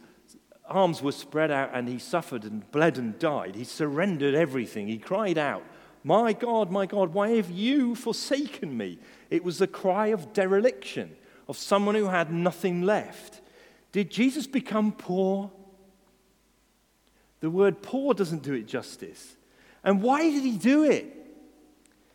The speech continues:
Verse nine says that Jesus Christ did all of this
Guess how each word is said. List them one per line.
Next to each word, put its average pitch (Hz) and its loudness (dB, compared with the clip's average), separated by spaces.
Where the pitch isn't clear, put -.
Verse 277 8
nine 247 4
says 175 0
that 175 0
Jesus 285 0
Christ - -2
did 285 4
all 285 6
of 180 4
this - -2